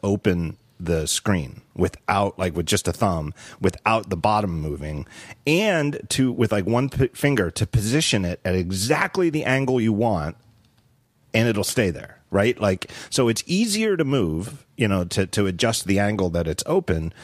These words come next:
but yet also just as stable in terms of, oh, it's not gonna droop a little bit when you let go. It's, it's truly a fantastic hinge, and I believe it's actually more reliable. I think that's one of the,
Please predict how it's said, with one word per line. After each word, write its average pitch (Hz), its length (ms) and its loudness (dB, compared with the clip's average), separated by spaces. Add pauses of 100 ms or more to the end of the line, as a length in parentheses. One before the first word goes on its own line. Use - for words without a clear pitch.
(260)
but 123 200 0
yet 127 260 2
also 113 720 0 (520)
just - 300 0
as 107 100 2
stable 98 560 2
in 90 140 -4
terms 98 260 0
of, 90 180 0
oh, 110 160 0
it's 95 140 -6
not 95 140 0
gonna 90 180 0
droop 95 320 0
a - 20 2
little 87 220 0
bit 85 180 -4
when 82 120 -4
you 80 100 -2
let 80 140 -2
go. 80 320 0 (100)
It's, - 180 -2
it's - 280 0
truly 180 260 0
a 87 60 -4
fantastic 101 500 0
hinge, 113 220 0
and 104 120 0
I 101 100 0
believe 113 560 0
it's 101 120 0
actually 107 320 2
more 95 240 2
reliable. 87 560 0
I 73 60 -2
think 98 180 0
that's 95 200 0
one 95 280 2
of 87 180 0
the, 85 240 0